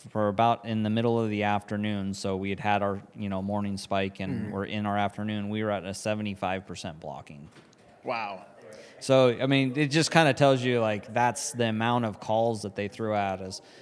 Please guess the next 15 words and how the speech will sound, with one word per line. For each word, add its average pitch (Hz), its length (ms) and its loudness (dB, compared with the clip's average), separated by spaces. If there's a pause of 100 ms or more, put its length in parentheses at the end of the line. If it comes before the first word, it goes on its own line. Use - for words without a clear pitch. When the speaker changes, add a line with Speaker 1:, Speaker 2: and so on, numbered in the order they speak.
(140)
Speaker 1:
Uh, 98 240 2
within 127 400 0
that 110 280 0
day, 107 240 0
twenty-six 127 640 -2
thousand 107 440 2
calls 104 520 0
came 107 340 -2
in 101 80 -4
an 98 120 -6
hour 98 200 -4
and 90 100 -10
a 87 40 -10
half. 87 420 -16 (540)
Speaker 2:
Wow. 117 480 -4